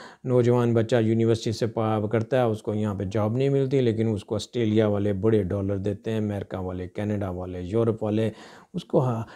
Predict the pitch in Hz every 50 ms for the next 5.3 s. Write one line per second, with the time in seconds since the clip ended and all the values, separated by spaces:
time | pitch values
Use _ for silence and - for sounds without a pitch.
0 | - - - - - 220 226 214 170 135 120 113 104 98 - 110 104 101 98 107
1 | 107 107 - 147 139 147 147 139 139 143 127 123 117 117 113 107 107 104 101 107
2 | 101 107 104 101 98 110 110 113 123 127 143 135 120 123 127 127 127 127 - 147
3 | 139 139 135 139 131 120 113 107 117 107 107 104 95 101 104 98 107 110 101 101
4 | 98 95 95 - 98 98 98 95 - - 107 101 123 139 139 - - 156 147 143
5 | 143 160 156 156 147 -